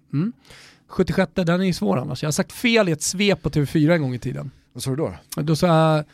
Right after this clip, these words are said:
Speaker 1: sjätte, sjunde eller någonting sånt
Speaker 2: Ah.
Speaker 1: där. Alltså, blandade ihop det. Och det gick ut.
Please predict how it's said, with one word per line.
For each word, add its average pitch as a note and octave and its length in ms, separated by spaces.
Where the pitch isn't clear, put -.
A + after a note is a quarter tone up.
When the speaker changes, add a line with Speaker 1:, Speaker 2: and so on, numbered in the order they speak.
Speaker 1:
sjätte, - 320
sjunde F3+ 500
eller C#3 200
någonting D3 400
sånt D3 200
Speaker 2:
Ah. D#3+ 100
Speaker 1:
där. B2 100
Alltså, C3+ 160
blandade C#3+ 380
ihop D3 180
det. E3+ 80
Och G3 220
det F3 140
gick F#3 240
ut. - 360